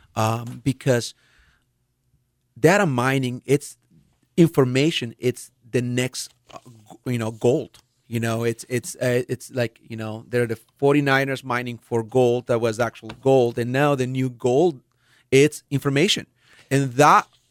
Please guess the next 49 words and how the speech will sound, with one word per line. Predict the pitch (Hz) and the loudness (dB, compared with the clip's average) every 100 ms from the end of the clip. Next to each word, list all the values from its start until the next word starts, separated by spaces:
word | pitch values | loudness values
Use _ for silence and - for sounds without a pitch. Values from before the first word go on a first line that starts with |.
| _ - | _ -10
the | 131 | -2
companies | 190 214 185 160 | 0 0 0 2
that | 127 | 0
hold | - - 214 277 143 - - | -2 2 4 6 2 -2 -2
that | 127 131 | 0 0
information, | 120 127 123 120 107 127 123 - | -4 -6 -2 0 0 -2 -4 -2
A | 123 | -2
K | - 127 117 | 0 -2 -2
A, | 127 123 | -2 -2
you | 123 | -2
know, | 123 | -4
the | 120 | -2
ones | 127 131 117 | 0 -2 0
that, | 123 117 - | 0 0 -2
you | 120 | -6
know, | 113 | -4
the, | 113 | -4
the | 120 120 | -6 -6
Googles, | 113 143 139 127 117 | 2 4 4 2 0
the | 113 | -6
Facebooks, | - 135 135 - 135 117 - - _ _ _ _ | -2 0 0 -2 -4 -4 -6 -20 _ _ _ _
they | 139 156 | 4 4
have | 135 - 185 214 156 - | 2 -2 2 2 0 -8
i-, | 156 | -6
in | 147 139 | -4 0
control | 147 - 170 180 160 | -2 0 2 2 4
the | 147 | 0
information | - 131 139 196 233 127 | -2 -6 -2 -2 -2 -4
and, | 127 - | -4 -6
and, | 135 - | -6 -4
and | 139 139 | -4 -4
understanding | 127 - 165 151 | -6 -6 -2 -2
patterns | - 143 151 - | -2 0 0 -2
of | - | -6
conduct. | 196 214 147 - | -4 -2 -2 -4
And, | 127 135 | -8 -6
you | 131 | -4
know, | |
we're | 131 127 | -2 0
talking | 165 - 139 | 0 0 0
about | 135 120 | 0 2
branding | 147 175 165 | 2 2 -2
and | 135 | -4
understanding | 131 120 - 160 143 | -6 -4 0 0 0
your | 135 | 0
avatar | 185 220 - 131 | 0 0 0 -2
and | 139 | 0
all | 190 214 | 0 4
that. | 185 180 | 4 2